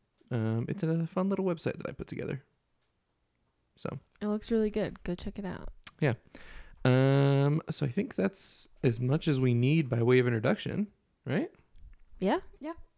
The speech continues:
Speaker 1: So let's jump right in. Uh, Sid, uh, it's been a while since we did this,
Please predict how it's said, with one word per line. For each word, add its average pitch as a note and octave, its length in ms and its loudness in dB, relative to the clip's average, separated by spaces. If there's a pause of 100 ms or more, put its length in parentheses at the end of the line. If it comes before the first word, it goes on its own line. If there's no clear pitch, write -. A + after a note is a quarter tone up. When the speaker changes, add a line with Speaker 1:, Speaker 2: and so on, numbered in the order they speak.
(500)
Speaker 1:
So F3+ 120 2
let's E3+ 80 2
jump A2+ 200 4
right G#2+ 140 6
in. A2 180 6 (500)
Uh, C#3+ 380 4
Sid, D#3+ 320 4 (960)
uh, C#3 580 2
it's - 140 0
been F3+ 120 2
a C#3+ 40 2
while - 180 -2
since - 220 -6
we - 80 -10
did - 160 -6
this, - 340 -10